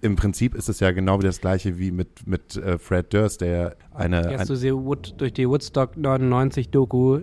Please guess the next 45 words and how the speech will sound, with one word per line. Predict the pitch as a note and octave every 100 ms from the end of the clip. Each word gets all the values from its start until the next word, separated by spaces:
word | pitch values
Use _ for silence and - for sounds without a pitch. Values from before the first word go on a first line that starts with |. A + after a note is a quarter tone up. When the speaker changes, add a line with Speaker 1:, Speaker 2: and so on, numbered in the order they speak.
| -
Speaker 2:
nicht | B2+ A#2
mehr | B2
tragbar | A#2+ A#2+ A#2 C3
ist? | D#3+ - A#2+
Speaker 1:
Nee, | B2+
ich | B2
mein, | B2+
nee, | C#3+
das | B2 A#2 C3+
nicht, | C3+ B2
aber | G#2 G2+
der | G2 G2+ G#2+
ist, | -
äh, | A2 G#2+
gesichtet | G2 A#2 - G2
worden, | G2+ G2+ G2+
äh, | G2 F#2+ F#2+ F#2+
von | F2+ G2+
irgendeiner, | G2+ G2 G#2+ F#2+ F#2+ F#2 G2+
von | - G2
irgendeiner, | F#2+ G2 F#2 F2+ -
äh, | F#2 F#2 F#2 F#2 F#2
Show | - G2+ F#2+ G2+ -
in, | F2+ F2+
ähm, | F2+ F2 E2+ F#2+
in | F#2
Russland, | F#2+ - F2+ E2+
also | F#2+ E2+
einer | F2
Russland-Tour, | E2+ G2 F#2+ F2 - F#2 - - - -
wo | F2+ F2
er | F2
ein | F2 E2
Pro-, | - F#2 F2+ E2 _ _
Speaker 2:
Ah. | -
Speaker 1:
Kri-, | A#2+ A2+
Pro-Krim | - - F#2 - - G2 F#2 - - _ -
<laughs> | - - - - -
Flagge | - A2+ G#2
nach | G2 G2+
oben | B2 A2
gehalten | F#2+ F2+ F2 F#2
hat. | F#2+ - -
Und | G2+
das, | F#2+